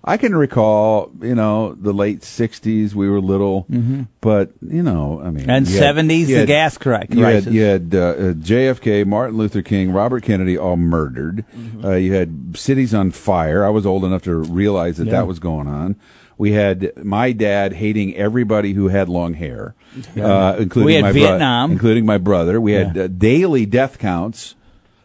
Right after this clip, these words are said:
Speaker 1: on, uh, the evening news about who died that day in Vietnam.
Speaker 3: Yeah.
Speaker 1: Just like we do with covid, we
Speaker 3: Mm-hmm.
Speaker 1: counted it down. We counted it down. I remember being pushed back by that in my brain. I thought that was just, I, I couldn't put my head on it. I was too, too young to understand.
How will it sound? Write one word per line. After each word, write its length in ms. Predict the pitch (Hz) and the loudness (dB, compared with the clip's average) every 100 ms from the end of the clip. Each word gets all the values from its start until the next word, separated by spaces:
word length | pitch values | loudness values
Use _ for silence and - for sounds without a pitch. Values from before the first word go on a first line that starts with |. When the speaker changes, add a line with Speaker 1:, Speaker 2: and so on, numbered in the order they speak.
| _ | _
Speaker 1:
on, 520 | 107 101 101 98 95 - | 0 2 2 2 0 -2
uh, 140 | 101 | -2
the 200 | 92 90 - | 0 -4 -2
evening 360 | 107 107 127 | 0 2 2
news 400 | 123 92 98 117 | 2 2 2 0
about 300 | 101 90 92 | -2 -2 -2
who 160 | 90 104 | 0 0
died 260 | 104 101 98 | 2 2 2
that 200 | 101 101 | 0 0
day 160 | 101 | 0
in 80 | 98 | 0
Vietnam. 540 | 101 107 131 107 95 131 | 0 0 0 -2 -2 -4
Speaker 3:
Yeah. 220 | 135 120 - _ | -10 -20 -20 _
Speaker 1:
Just 180 | 98 104 | -2 2
like 140 | 117 110 | 0 2
we 100 | 117 | 2
do 120 | 120 | 2
with 100 | 123 | 0
covid, 440 | - 190 117 107 - 143 | -2 0 2 0 -4 -8
we 80 | 175 | -6
Speaker 3:
Mm-hmm. 80 | - | -2
Speaker 1:
counted 320 | 101 95 110 147 | 0 2 2 -2
it 100 | 143 | -2
down. 440 | 127 113 123 139 _ | -2 0 -2 -4 _
We 80 | - | -8
counted 300 | - 95 113 | -4 -2 0
it 100 | 127 | 0
down. 260 | 113 107 101 | 0 -2 0
I 100 | 104 | 0
remember 420 | 101 107 104 104 | 0 0 -2 -2
being 400 | 104 101 95 85 _ _ _ | -2 -2 -4 -8 _ _ _
pushed 320 | 110 110 - | -4 -4 -2
back 300 | 107 104 101 | -2 -2 -2
by 160 | 98 95 | -2 0
that 200 | 95 95 | 0 0
in 80 | 92 | -2
my 140 | 87 | -2
brain. 340 | 80 90 92 95 | -2 -2 -2 -2
I 120 | 85 | -2
thought 180 | 98 85 | -4 -4
that 160 | 87 | -4
was 140 | 85 - | -4 -8
just, 220 | 82 - | -12 -12
I, 360 | 55 69 76 - | -14 -12 -12 -12
I 40 | |
couldn't 240 | 78 92 85 | -6 -4 -4
put 140 | 95 | -4
my 120 | 85 | -2
head 180 | 90 151 | -2 -2
on 120 | 73 | -4
it. 40 | 67 | -6
I 20 | |
was 100 | 73 | -8
too, 260 | - 95 - _ _ _ | -8 -8 -10 _ _ _
too 140 | - 95 | -2 0
young 260 | 98 104 | 2 0
to 80 | 87 | -2
understand. 600 | 90 82 - 87 95 | -4 -6 -6 -8 -6